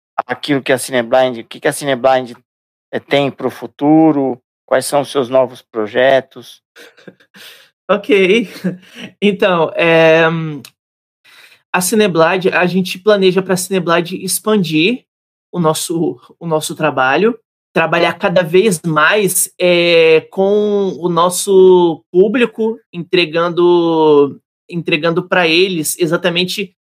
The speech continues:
Speaker 2: o que eles gostariam de ver com audiodescrição. Tecnicamente falando, a gente também quer expandir a nossa qualidade de trabalho a longo prazo.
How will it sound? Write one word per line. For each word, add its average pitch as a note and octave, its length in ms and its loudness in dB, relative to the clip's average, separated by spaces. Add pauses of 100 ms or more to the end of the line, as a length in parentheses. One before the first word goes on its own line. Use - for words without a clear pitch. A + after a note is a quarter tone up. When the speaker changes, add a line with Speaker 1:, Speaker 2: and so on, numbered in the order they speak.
(120)
Speaker 2:
o D#3 80 -20
que - 160 -6
eles F3+ 200 4
gostariam F#3 720 2
de D#3+ 160 -4
ver E3 400 -4
com E3+ 80 -4
audiodescrição. D#3 880 -2 (500)
Tecnicamente A3 680 0
falando, F#3 480 2
a E3 40 2
gente F3+ 220 -2
também F3 240 -2
quer F3 160 0
expandir F3 480 -2
a E3+ 40 0
nossa E3 520 0 (480)
qualidade D#3+ 720 0
de D3 180 -14
trabalho C#3 800 -2 (160)
a D#3+ 140 0
longo F3 380 2
prazo. D#3+ 720 0